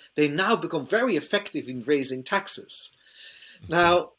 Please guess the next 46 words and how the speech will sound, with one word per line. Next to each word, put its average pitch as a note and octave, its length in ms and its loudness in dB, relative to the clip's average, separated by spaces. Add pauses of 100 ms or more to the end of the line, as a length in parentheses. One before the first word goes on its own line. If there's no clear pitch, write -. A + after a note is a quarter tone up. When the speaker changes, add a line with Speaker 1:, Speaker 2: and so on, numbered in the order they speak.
(360)
Speaker 1:
I - 80 -12
kind D#4 320 0
of - 80 -2
smile D#3+ 420 4
at G#2+ 140 -2
it G#2 100 -4
because C3 300 -4
it's B2+ 100 -6
the C3+ 80 2
last E3+ 240 4
thing E3+ 160 0
I B2 60 2
want D#3 240 0
to F3 80 0
do B2+ 180 0
in A#2 140 0
the, B2+ 180 -6
uh, B2 160 -2
in B2+ 180 -6
the A2+ 120 -2
regime B2+ 360 -2
at A#2 120 -4
the B2 60 -10
time, E3+ 360 0
Kabila's A#2+ 500 -4
regime, A#2 280 -4
is C3+ 100 -8
put C3 180 -12
more B2+ 140 -4
money A#2+ 240 -4
in A#2 80 -6
their A2+ 140 -6
pockets. - 500 -6 (640)
And D3 180 0
so D#3+ 260 4
you D#3+ 140 2
could D#3 180 -2
have D3+ 200 0
the C#3 80 -4
same G#3 380 6
kind D3 260 0
of B2+ 80 -14
thing. C3 240 0
So D3+ 400 2 (280)
so - 200 0
you, E3+ 280 0